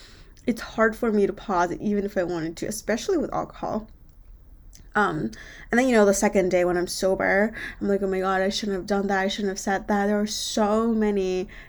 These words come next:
days where I'm just, like, re-, I regret so much I, after I drink, but that never happens when I, when I'm with my family, because all of us are crazy. All of us says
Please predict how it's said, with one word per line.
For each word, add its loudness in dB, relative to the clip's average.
days 2
where 0
I'm -4
just, -10
like, -2
re-, -4
I -2
regret -2
so -2
much -2
I, -2
after -2
I 0
drink, -4
but -4
that 2
never 4
happens 0
when 0
I, 2
when -4
I'm -2
with -4
my 0
family, 0
because 0
all 4
of -2
us 0
are 2
crazy. 0
All 4
of 2
us 0
says 2